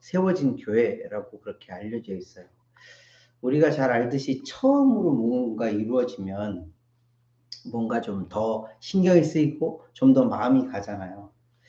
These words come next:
사도 바울도 아마 유럽에 처음으로 세워진 이 교회에 굉장히 마음이 갔었던 것 같아요. 그래서 이 편지를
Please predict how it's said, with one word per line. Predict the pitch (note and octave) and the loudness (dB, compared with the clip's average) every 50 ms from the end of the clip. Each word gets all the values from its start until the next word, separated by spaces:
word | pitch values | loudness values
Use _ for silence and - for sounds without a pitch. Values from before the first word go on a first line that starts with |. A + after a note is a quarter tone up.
| - - - - - _ | -20 -20 -20 -20 -12 _
사도 | - F#3 F#3+ A3 A3+ | 2 6 10 10 10
바울도 | A3 A3 G3 F#3 F3 D#3+ E3+ E3+ | 12 10 10 8 8 8 8 8
아마 | D3 B2+ C3 C3 A#2+ | 8 6 4 2 2
유럽에 | A#2+ C3+ C#3+ F3+ F#3+ F#3 F3+ F3+ E3+ D#3+ - | 4 6 6 8 6 6 6 6 6 6 4
처음으로 | - - - G#3+ G#3+ G#3+ G#3+ G3 F#3 | 2 -2 2 4 4 4 4 2 0
세워진 | F3 - F#3 F3+ F3+ E3 D#3+ D#3 C#3+ C3+ | 0 0 2 2 2 2 2 4 4 4
이 | C#3 C#3 C#3 | 2 0 -4
교회에 | - - - A#2+ A#2 B2 C3 C3 | -6 -6 -4 -2 0 0 -2 -2
굉장히 | - A#2 A#2 A2+ C3 C3 C3+ C3+ C3 C3+ - - - _ _ _ | -2 -2 -2 0 2 2 2 2 0 -2 -6 -14 -20 _ _ _
마음이 | - G#2 G#2 A2+ B2 C#3 D3 D3+ D3+ C#3 C3 B2 A2 G#2+ - - - _ _ _ | -4 0 0 2 2 2 2 2 4 4 2 0 -2 -6 -10 -14 -18 _ _ _
갔었던 | - - - - - - - - - - A#2 G#2+ G#2+ | -20 -18 -18 -8 -2 -2 -2 -2 -2 -6 -8 -8 -8
것 | G#2 - _ | -10 -14 _
같아요. | _ - - _ _ - F#2+ F#2+ A2 - _ _ | _ -20 -20 _ _ -20 -20 -18 -20 -20 _ _
그래서 | _ - B2+ D3 D3 D3 D#3 | _ -4 -2 -2 0 0 0
이 | C3 A2+ - | 0 -2 -2
편지를 | - - D3 D3+ C#3+ C3+ B2+ A#2+ A#2+ A#2+ A#2+ - | -4 -4 -2 -2 -2 -2 -4 -6 -6 -8 -8 -10